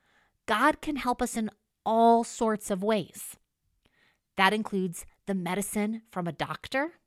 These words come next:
That includes activities from a therapist, or a coincidence that's really helpful, like my friend and her phone, or an angel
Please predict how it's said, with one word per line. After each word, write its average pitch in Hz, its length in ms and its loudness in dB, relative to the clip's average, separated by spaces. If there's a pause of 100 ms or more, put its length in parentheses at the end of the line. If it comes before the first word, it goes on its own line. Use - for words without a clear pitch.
(840)
That 180 180 2
includes 175 640 -4
activities 180 720 -4
from 160 160 -8
a 139 180 -10
therapist, 220 760 -6 (640)
or 196 480 0 (480)
a 170 60 -10
coincidence 214 1040 -2 (200)
that's - 200 -14
really 170 220 -2
helpful, 247 580 -4 (400)
like 165 180 -8
my 151 100 -6
friend 143 460 -8
and 156 120 -10
her 151 120 -12
phone, 135 300 -10 (960)
or 202 220 0
an 190 120 0
angel 202 460 -4